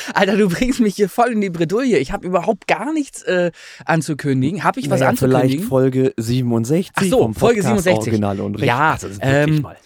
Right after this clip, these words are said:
Speaker 1: äh, <laughs> untertan und so weiter.
Speaker 2: <laughs>
Speaker 1: Na gut. Äh, ja, ich bin der Synthinator, René Linke,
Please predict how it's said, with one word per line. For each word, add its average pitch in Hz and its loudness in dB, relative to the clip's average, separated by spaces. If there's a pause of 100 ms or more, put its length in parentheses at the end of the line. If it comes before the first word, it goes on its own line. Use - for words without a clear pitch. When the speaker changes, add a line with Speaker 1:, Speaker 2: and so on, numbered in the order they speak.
(120)
Speaker 1:
äh, - -4 (100)
<laughs> - -4
untertan 214 -2 (180)
und 165 2
so 156 2
weiter. 160 0 (280)
Speaker 2:
<laughs> - -12
Speaker 1:
Na 254 2
gut. 226 2 (340)
Äh, 185 4
ja, 180 0
ich - -6
bin 214 -4
der 175 2
Synthinator, 165 0 (200)
René 143 2
Linke, 180 -2